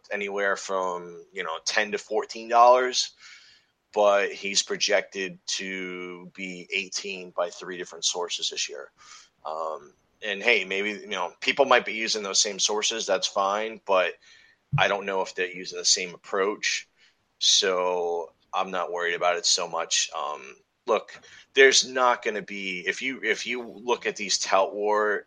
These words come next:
auctions, there's not a lot of deviation from the projected values in the industry. It's mostly comes down to roster construction and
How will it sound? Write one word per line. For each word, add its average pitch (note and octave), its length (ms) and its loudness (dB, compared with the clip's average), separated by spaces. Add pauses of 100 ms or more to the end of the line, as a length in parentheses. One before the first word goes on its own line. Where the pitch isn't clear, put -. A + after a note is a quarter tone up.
auctions, A2+ 800 2 (840)
there's A2 340 4
not A#2 300 4
a A2 60 2
lot G#2 280 8
of F#2 120 -4
deviation G2 880 -4
from F#2 260 -6
the G#2 100 -6
projected F#2 600 -4
values F2+ 540 -2
in F#2 80 -10
the E2+ 160 -14
industry. A#2+ 540 -4 (520)
It's G#2+ 240 2
mostly A2 680 0
comes G2+ 420 -4
down G2 380 -2
to F2+ 440 -4
roster F#2+ 440 4
construction G2+ 880 0 (720)
and F#2 640 0